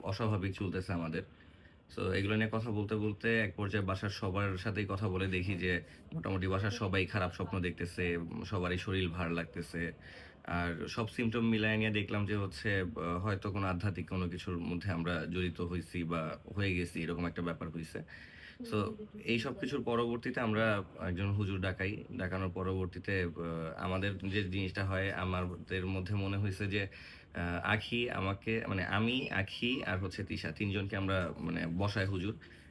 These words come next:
বসানোর পরবর্তীতে যখন মানে দেখে যে চেষ্টা করে কোনো প্রকার জিন টিন কোনো কিছু আছে কিনা, তো তখন ধরা পড়ে যে হচ্ছে তোমাদের তিশা আপুর মধ্যে জিন। তো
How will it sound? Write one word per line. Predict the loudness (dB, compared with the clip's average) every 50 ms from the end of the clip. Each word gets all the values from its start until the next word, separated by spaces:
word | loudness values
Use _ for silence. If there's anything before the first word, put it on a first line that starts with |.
| -20 -14 -4 -2
বসানোর | 0 2 4 4 4 4 4
পরবর্তীতে | 2 2 4 4 2 0 -2 -2 -4 0 2 2 2
যখন | 2 2 0 2 2 4
মানে | 4 4 4 2 2 2 2 2 2 2
দেখে | 2 2 2 2 0 0
যে | 2 2 0 -2 -2 -6 -8 -6 -4
চেষ্টা | -4 -2 0 -2 0
করে | 2 2 2 2 2
কোনো | 0 0 0 0 0
প্রকার | 0 -2 -2 0 0 0 0
জিন | 0 0 2 2 2
টিন | 0 0 -2
কোনো | 0 0 -2 0
কিছু | -2 -2 -2 -2
আছে | -2 -2 -2 -4
কিনা, | -2 -2 -2 -4 -4 -6 -10 -18 -20 -20 -20 -20 -12 -4
তো | 0 2 2 2 2
তখন | 0 0 -2 0 2 2 4
ধরা | 4 4 4 4 4
পড়ে | 4 2 2 4 4
যে | 4
হচ্ছে | 2 2 0 0 -2 -4
তোমাদের | -2 0 0 2 2 0 0
তিশা | 0 -2 0 0 0
আপুর | 0 0 0
মধ্যে | 0 0 0 0 0 -2
জিন। | 0 0 -2 -2 -4 -6 -10 -20 -20 -20 -20 -20 -20 -20 -20 -20 -8 -2
তো | 0 0 2 2 0 0 -2